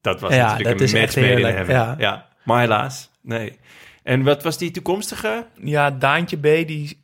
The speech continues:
Speaker 3: die zei: "De mooiste transfer ooit is die van Suarez in de zomer van tweeduizend eenentwintig naar Ajax terug."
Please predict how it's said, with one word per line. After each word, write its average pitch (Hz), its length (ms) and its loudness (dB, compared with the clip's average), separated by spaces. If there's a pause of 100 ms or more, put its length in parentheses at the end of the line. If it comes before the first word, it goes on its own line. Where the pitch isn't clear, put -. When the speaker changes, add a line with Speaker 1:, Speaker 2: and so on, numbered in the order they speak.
Speaker 3:
die 139 200 -8
zei: 135 280 2
"De 131 60 -2
mooiste 139 400 0
transfer 131 480 -4
ooit 127 260 2
is 123 120 -4
die 131 160 -6
van 131 140 -2
Suarez 127 640 0
in 127 160 -4
de 123 60 -2
zomer 123 460 2
van 123 160 -8
tweeduizend 117 580 0
eenentwintig 117 640 -2
naar 123 160 0
Ajax 113 500 -2
terug." 117 380 -12